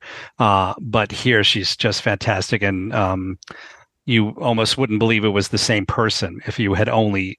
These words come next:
seen her in Oklahoma. So, uh, but the, but the whole cast here is really strong. Judy Kuhn, I don't think she's ever sounded better.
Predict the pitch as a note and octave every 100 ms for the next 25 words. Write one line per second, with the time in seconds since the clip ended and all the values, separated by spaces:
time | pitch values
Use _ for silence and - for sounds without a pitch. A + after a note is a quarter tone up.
0 | - - - F#2+ G2+ F#2 F#2 F#2+ - F#2+
1 | G2+ F#2+ G#2 C#3+ - - - _ - -
2 | B2+ G2+ F#2+ F#2+ - B2 G2+ G#2 A#2 C#3
3 | D3+ C3+ D3 C#3 B2 B2 A2 - F#2 F2+
4 | - A#2 F#2+ G#2 - G#2 G2 - A2+ G2+
5 | - B2+ G2+ - - A2 G2+ G2 - _
6 | _ _ _ _ _ _ - D#3 E3 A2+
7 | - G2+ A#2 B2 - B2+ A2+ G#2+ F#2+ F#2+
8 | B2 -